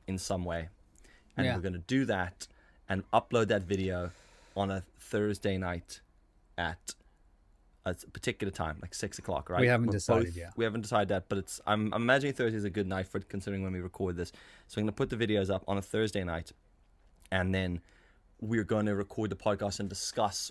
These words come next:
Speaker 1: what we made, all right?
Speaker 2: Yeah.
Speaker 1: What came out of our head, how we went about it, how the experience was. I don't really want
Speaker 2: And there's
Speaker 1: this
Speaker 2: no
Speaker 1: to be
Speaker 2: holds barred
Speaker 1: Yeah.
Speaker 2: either.
Speaker 1: <laughs> Yeah, yeah.
Speaker 2: Like, it can be anything.
Speaker 1: Yeah.
Speaker 2: For
Speaker 1: Yeah,
Speaker 2: example,
Speaker 1: good.
Speaker 2: when we were talking about this before,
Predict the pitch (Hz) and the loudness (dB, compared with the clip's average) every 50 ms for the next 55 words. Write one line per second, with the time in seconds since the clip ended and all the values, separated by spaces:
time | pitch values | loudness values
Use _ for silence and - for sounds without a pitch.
0 | - - 107 104 90 107 104 98 98 95 87 76 - - - - - 101 95 98 | -6 -4 -4 -2 -2 -2 -2 0 0 -2 -2 -6 -8 -12 -16 -12 -4 2 2 2
1 | 120 107 - - - - - - - - _ - - - 127 127 123 120 117 110 | 4 4 0 -2 -4 -4 -12 -18 -20 -20 _ -20 -12 -4 0 2 2 4 4 4
2 | 104 110 110 98 101 - 120 107 101 101 95 92 92 92 92 98 90 85 82 - | 4 4 4 2 2 2 4 4 6 6 4 4 2 2 2 2 0 0 -2 -4
3 | - - - 104 101 101 101 92 92 92 92 80 87 90 92 107 107 107 104 90 | -6 -2 2 4 4 4 4 2 0 -2 -2 0 0 0 4 4 4 4 4 0
4 | - - - 98 95 95 92 - 90 92 - - - - - - - - 156 202 | -2 -4 -2 -2 -2 -2 -4 -6 -8 -10 -10 -14 -20 -20 -16 -4 2 4 4 4
5 | - - 175 170 151 135 123 131 156 160 139 165 175 180 165 175 175 139 - - | 4 2 2 2 2 4 6 8 8 8 8 8 8 8 8 8 8 8 6 6
6 | 160 156 131 101 90 92 - - - - - - - _ _ - 143 156 131 101 | 8 8 8 8 4 2 -8 -16 -20 -20 -20 -20 -20 _ _ -2 4 4 6 6
7 | 127 123 110 92 90 - _ _ - - 107 123 135 104 - - 131 127 120 117 | 6 4 0 -2 -6 -10 _ _ -12 -8 -4 -2 -2 -2 0 2 4 4 4 4
8 | 117 139 131 - 139 120 127 127 127 123 110 - - 92 90 90 _ _ _ _ | 2 0 2 4 4 6 6 6 6 4 2 0 -2 -4 -4 -10 _ _ _ _
9 | _ _ - 113 107 90 90 - - - - - - - - - 143 139 123 147 | _ _ 0 2 2 2 0 -6 -14 -20 -20 -20 -16 -4 4 6 8 8 8 8
10 | 151 139 135 143 147 151 151 143 139 - - 151 139 143 139 131 131 110 120 113 | 8 8 8 8 8 10 8 8 6 6 4 4 4 4 6 6 6 4 4 -2
11 | 101 - 110 - - 143 123 101 92 95 104 | -4 -4 -6 -2 2 4 4 4 4 2 -2